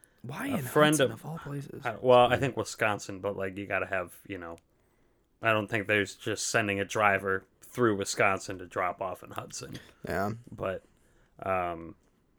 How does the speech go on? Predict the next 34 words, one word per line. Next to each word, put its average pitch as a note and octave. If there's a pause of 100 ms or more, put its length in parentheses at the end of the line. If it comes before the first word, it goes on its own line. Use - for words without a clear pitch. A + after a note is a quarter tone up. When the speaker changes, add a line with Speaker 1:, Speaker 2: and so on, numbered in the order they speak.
(680)
Speaker 2:
I G#2+
did A#2+
have G#2+
a G2
friend A2+
that G#2
took A2
a G2
trip -
to -
Chicago D3+
last G#2+
week G#2+
for G2+
some F#2+ (440)
things G#2
that G#2+
are G2+
only G2+
legal G#2
in G2+
Illinois, G2+ (480)
and, F#2+
uh, F#2+ (140)
May A2+
had A#2
her A#2
run A#2
some A#2+
Allagash A#2
White B2
back G2
for G2
me. F#2